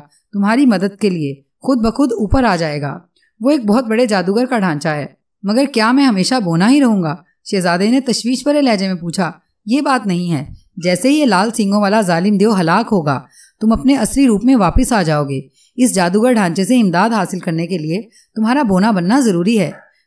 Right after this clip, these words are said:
बुजुर्ग बाबा ने जवाब दिया। "अगर ये बात है तो मैं बोना बनने के लिए तैयार हूँ," शहजादे ने राजी होते हुए कहा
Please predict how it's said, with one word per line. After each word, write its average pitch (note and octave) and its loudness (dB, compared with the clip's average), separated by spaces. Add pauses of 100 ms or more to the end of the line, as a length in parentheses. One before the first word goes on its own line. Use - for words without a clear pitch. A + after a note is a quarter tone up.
बुजुर्ग A3 2
बाबा E3+ 0
ने B3 2
जवाब E3 -2
दिया। C#3+ -8 (460)
"अगर F3+ -2
ये A3 0
बात F#3+ -2
है D3 -8 (260)
तो G#3 -4
मैं C4 2
बोना F3 0
बनने F3 -2
के F3+ -8
लिए G#3 0
तैयार A3 -2
हूँ," E3 -4 (300)
शहजादे F3 0
ने C4 4
राजी F3+ 0
होते C4+ 0
हुए F#3 0
कहा D#3 -4